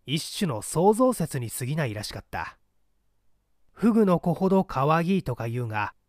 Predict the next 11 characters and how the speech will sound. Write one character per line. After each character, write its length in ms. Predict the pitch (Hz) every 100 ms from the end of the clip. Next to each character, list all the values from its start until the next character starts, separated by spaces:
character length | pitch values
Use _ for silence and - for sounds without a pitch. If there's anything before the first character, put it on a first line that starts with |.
| _ _ _ _ _ -
相 160 | 160
原 200 | 123 117
は 220 | 104 95 - _ _ _ _ _ _
白 280 | 185 - -
痴 160 | 165
に 160 | 143 135
近 300 | - 165 160
い 120 | 127
与 160 | 123 -
助 200 | - 135
を 220 | 131